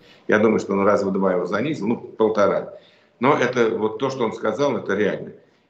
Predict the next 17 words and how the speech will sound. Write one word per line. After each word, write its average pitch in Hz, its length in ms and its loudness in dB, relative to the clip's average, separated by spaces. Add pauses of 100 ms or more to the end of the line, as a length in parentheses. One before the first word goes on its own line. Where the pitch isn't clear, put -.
(300)
Это 120 180 4
означает, 135 520 2
что, 101 420 -4
э, 101 240 -4
шанс 127 320 -2
быть 104 280 -8
убитым 95 560 -6 (160)
или 104 180 0
покалеченным, 107 1120 -2 (320)
э, 98 180 4
это 104 240 2
примерно 110 640 0
от - 440 -4
тридцати 185 880 -6
до 160 260 0
шестидесяти 135 680 -4
процентов. - 600 -6